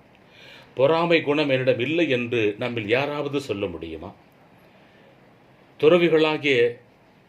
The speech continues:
எங்களையே அது வாட்டி வதைக்கின்றது" என்றால் பொது நிலையினராகிய உங்களை அது விட்டு வைக்குமா? இன்று குடும்பங்கள் பிளவுபட, குடும்ப உறவுகள் சீரழிய, பணி செய்யும் இடத்தில் பிரச்சனைகள் தோன்ற,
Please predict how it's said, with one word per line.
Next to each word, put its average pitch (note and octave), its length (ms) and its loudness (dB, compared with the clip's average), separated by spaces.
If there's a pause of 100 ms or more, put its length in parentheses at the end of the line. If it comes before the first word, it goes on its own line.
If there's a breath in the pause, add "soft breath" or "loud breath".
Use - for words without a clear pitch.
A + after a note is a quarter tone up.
எங்களையே D#3 500 4
அது B2 180 -2
வாட்டி C3+ 340 -4
வதைக்கின்றது" G#2+ 920 -4
என்றால் G#2 500 -2 (380 loud breath)
பொது D#3 260 4
நிலையினராகிய G#2+ 1200 0
உங்களை B2+ 460 0
அது G#2+ 180 -4
விட்டு G#2+ 260 -6
வைக்குமா? F2+ 520 -10 (1120 loud breath)
இன்று D#3 320 0
குடும்பங்கள் D#3 640 2
பிளவுபட, B2 800 4 (320)
குடும்ப E3 340 2
உறவுகள் C3+ 680 2 (160)
சீரழிய, B2 720 2 (400 loud breath)
பணி C#3 180 2
செய்யும் D3+ 360 0
இடத்தில் C3 440 -2
பிரச்சனைகள் C3 640 -2
தோன்ற, G#2 600 -2